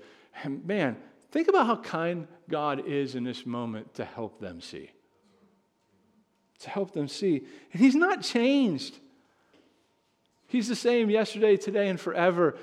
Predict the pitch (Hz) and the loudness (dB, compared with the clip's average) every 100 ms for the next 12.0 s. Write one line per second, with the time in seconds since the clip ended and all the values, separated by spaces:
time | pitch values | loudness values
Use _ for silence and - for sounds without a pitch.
0 | - - 214 247 233 - 240 226 202 226 | -18 0 4 4 2 0 0 0 0 -2
1 | 220 208 196 202 190 - 139 160 196 190 | 0 0 0 -2 -2 -10 -6 0 0 0
2 | - 160 180 175 165 - - - - 190 | -4 -2 0 0 -2 -8 -8 -8 -6 -4
3 | 175 123 - _ _ _ _ _ _ _ | -4 -6 -12 _ _ _ _ _ _ _
4 | - 226 214 214 220 226 214 - 220 180 | -2 0 2 2 2 2 0 -2 -4 -2
5 | - - 160 113 139 107 98 98 - _ | -4 -2 -4 -4 -8 -8 -8 -12 -20 _
6 | _ _ _ _ _ _ - 190 220 - | _ _ _ _ _ _ -10 -4 -2 -2
7 | 196 - 147 127 107 104 104 _ _ _ | -4 -4 -6 -4 -4 -6 -14 _ _ _
8 | _ _ - - _ _ - 196 170 202 | _ _ -20 -20 _ _ -4 -2 2 2
9 | 214 190 139 - - - - - - 170 | 2 -2 -4 -4 -16 -20 -16 -14 -6 -2
10 | 151 135 117 98 101 98 98 - 117 151 | -2 -2 -4 -8 -8 -10 -10 -8 -4 -2
11 | 170 180 151 139 110 117 123 - 143 | 0 0 2 0 0 -2 -4 -4 -4